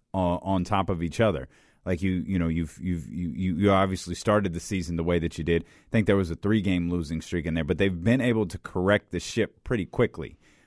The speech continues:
uh, which has got 'em in the position that they are. Like, y-, you know, it, it's, uh, I, I'm sure, uh, Bilo and J C in, in Portland, they're talking about Shai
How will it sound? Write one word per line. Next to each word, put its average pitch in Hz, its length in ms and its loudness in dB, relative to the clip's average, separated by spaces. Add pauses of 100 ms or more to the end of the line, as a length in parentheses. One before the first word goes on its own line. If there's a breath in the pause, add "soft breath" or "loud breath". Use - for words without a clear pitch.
(140 soft breath)
uh, 76 260 -2
which 85 180 -2
has 90 160 -2
got 87 180 4
'em 95 100 4
in 95 60 4
the 92 80 2
position 95 480 0 (240 loud breath)
that 120 120 -2
they 156 120 4
are. 107 240 4
Like, 95 320 0
y-, 120 140 -2
you 117 120 2
know, 95 240 -2
it, 104 240 -2
it's, 101 360 -2
uh, 101 480 -2
I, 101 160 4 (120)
I'm 104 140 2
sure, 104 400 4
uh, 78 300 2 (680)
Bilo 113 300 4
and 95 80 0
J 101 200 2
C 147 300 0
in, 95 200 0
in 92 180 -2
Portland, 95 580 0
they're 110 80 2
talking 151 320 2
about 147 220 4
Shai 175 520 -2